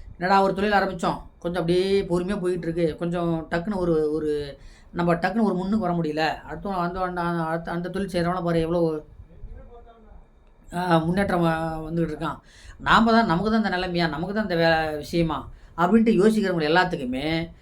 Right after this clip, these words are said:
அந்த மாதிரியான நிகழ்வு, மன சஞ்சலமடைய நிகழ்வு எல்லாமே இதுக்கப்புறம் நடக்காது. தொழில் ரீதியான விஷயத்துல விறுவிறுப்பு நடக்கலாம். அதே போல இதுக்கு முன்னாடி நீங்க பார்த்தீங்கன்னா, ஒரு கூட்டா ஒரு தொழில் செஞ்சுட்டு இருந்திருப்பீங்க,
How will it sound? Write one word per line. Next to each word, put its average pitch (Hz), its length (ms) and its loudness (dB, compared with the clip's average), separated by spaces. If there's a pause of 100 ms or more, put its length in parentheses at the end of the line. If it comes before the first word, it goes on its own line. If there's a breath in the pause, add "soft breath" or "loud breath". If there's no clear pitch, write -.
(120)
அந்த 220 300 2
மாதிரியான 247 380 6
நிகழ்வு, 214 320 2
மன 190 300 0
சஞ்சலமடைய 202 500 -2
நிகழ்வு 180 260 -4
எல்லாமே 165 260 0
இதுக்கப்புறம் 165 260 -4
நடக்காது. 147 320 -8 (580 soft breath)
தொழில் 208 220 6
ரீதியான 208 260 2
விஷயத்துல 185 220 -4
விறுவிறுப்பு 180 320 0
நடக்கலாம். 165 500 -2 (360 soft breath)
அதே 214 260 6
போல 220 200 6
இதுக்கு 190 200 0
முன்னாடி 220 180 2
நீங்க 175 240 -2
பார்த்தீங்கன்னா, 202 160 -2
ஒரு 175 180 -4
கூட்டா 240 220 -2
ஒரு 196 140 0
தொழில் 220 220 2
செஞ்சுட்டு 170 180 -4
இருந்திருப்பீங்க, 131 460 -12